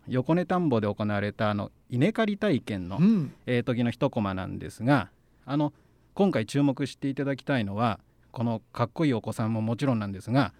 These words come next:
Speaker 1: この自然に囲まれたこの景観に注目していただきたいと思います。
Speaker 2: はい。
Speaker 1: はい。今回の特集では、環境保全をテーマにしていますので、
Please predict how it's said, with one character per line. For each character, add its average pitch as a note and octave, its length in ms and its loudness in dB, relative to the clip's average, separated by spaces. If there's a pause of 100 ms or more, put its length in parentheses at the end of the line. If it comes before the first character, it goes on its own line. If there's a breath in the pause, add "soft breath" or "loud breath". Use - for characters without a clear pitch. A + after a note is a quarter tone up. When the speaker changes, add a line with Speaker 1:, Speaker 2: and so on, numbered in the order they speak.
(480 soft breath)
Speaker 1:
こ A#2+ 140 -4
の A2 160 -2
自 - 180 -8
然 E3+ 200 2
に - 60 -4
囲 E3 140 0
ま D#3+ 100 2
れ D3 80 0
た C3+ 140 -4
こ B2 80 -6
の A#2 100 -4
景 F3+ 240 2
観 G3 280 2
に F3 200 -2 (460 soft breath)
注 C#3+ 160 0
目 C3+ 240 2
し - 80 -8
て A#2+ 260 -4
い A#2 80 -10
た B2 120 -2
だ A#2+ 80 0
き G#2 60 -8
た G#2+ 120 -2
い G2 60 -6
と G2 80 -6
思 G2 100 -8
い - 20 -8
ま F#2+ 120 -8
す。 G2+ 180 -10
Speaker 2:
は F#3 380 -6
い。 E3 100 -8 (160)
Speaker 1:
は C3 80 -10
い。 B2 100 -12 (520)
今 A3+ 180 2
回 C3+ 140 2
の A2 100 0
特 G#2 240 -6
集 G2+ 220 -8
で G2 80 -6
は、 A2 240 0 (440 soft breath)
環 F3+ 200 2
境 G3+ 120 2
保 F#3+ 120 4
全 A#2+ 180 2
を F#2+ 220 -6 (180)
テ C#3 120 2
ー - 20 0
マ G#2 100 0
に G2 140 -4
し - 80 -16
て G#2 100 -8
い G2 80 -6
ま G#2 100 -4
す G2 140 -12
の F#2 120 -12
で、 C#3 260 2